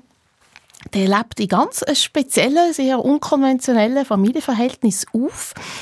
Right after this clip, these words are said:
Die Mutter ist, äh, lesbisch. Sie ist eine ehemalige Profi-Skifahrerin und hat, ähm, mit achtzehn ein Gespräch gehabt mit einem Minderjährigen und aus dem heraus ist der Adam Brewster entstanden.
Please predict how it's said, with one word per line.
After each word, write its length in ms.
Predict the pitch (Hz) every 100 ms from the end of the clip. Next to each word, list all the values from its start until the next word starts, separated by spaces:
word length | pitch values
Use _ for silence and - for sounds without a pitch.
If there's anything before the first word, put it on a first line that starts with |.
| - - -
Die 60 |
Mutter 360 | 233 285 285 262
ist, 460 | 240 226 - - - 196
äh, 520 | 180 175 160 143 147
lesbisch. 840 | - 165 - 339 427 - - - 262 _ _
Sie 220 | - 254
ist 100 | 240
eine 180 | 202 202
ehemalige 680 | 247 254 220 202 208 208 202
Profi-Skifahrerin 1300 | - 180 214 302 302 - - 269 240 190 240 277 302 - - -
und 240 | - 202 180
hat, 340 | 247 269 -
ähm, 920 | 202 190 175 180 - - - 113 - - -
mit 220 | 185 190
achtzehn 800 | 196 285 - - 175 233 285 311 - _ _ _ -
ein 80 | 214 -
Gespräch 480 | - 165 233 - -
gehabt 200 | - 349
mit 200 | 294 -
einem 480 | 269 254 240 233 190
Minderjährigen 760 | 214 302 294 208 208 247 - 320
und 180 | 214 220
aus 120 | -
dem 220 | 185 190
heraus 220 | - 226
ist 180 | 185 -
der 160 | 269 -
Adam 300 | 240 269 262
Brewster 400 | 277 240 - 147
entstanden. 580 | 135 - - 170 160